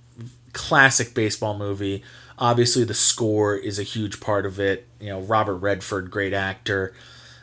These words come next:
The whole Roy Hobbs, like, storyline is awesome, and it really should be higher.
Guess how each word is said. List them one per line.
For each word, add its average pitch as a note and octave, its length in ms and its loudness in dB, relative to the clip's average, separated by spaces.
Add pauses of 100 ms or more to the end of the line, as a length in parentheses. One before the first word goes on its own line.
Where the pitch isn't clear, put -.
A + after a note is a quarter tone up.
The A2 80 -6
whole B2 220 4
Roy A#2 220 4
Hobbs, G#2 460 0
like, F#2+ 100 -4
storyline G2+ 880 0
is G#2+ 180 -2
awesome, F2+ 500 -2
and A#2+ 140 -4
it C3 100 -4
really G3 280 8
should C#3+ 440 4
be A#2+ 200 4
higher. F2+ 580 -2